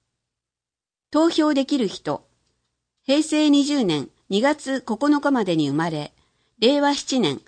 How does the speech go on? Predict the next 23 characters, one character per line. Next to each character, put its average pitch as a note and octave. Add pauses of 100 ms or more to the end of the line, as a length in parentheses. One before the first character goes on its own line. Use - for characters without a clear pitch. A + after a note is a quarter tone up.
(240)
十 C#4+
月 C#4+
二 C#4+
十 C#4+
一 G3
日 C4
ま G3+
で D#3+
に D3 (260)
本 D4
市 G3
に D#3+
転 B3+
入 D4
手 C4+
続 C4+
き F3
を C#3+
し、 - (340)
引 G3+
き C#4+
続 C4
き A#3+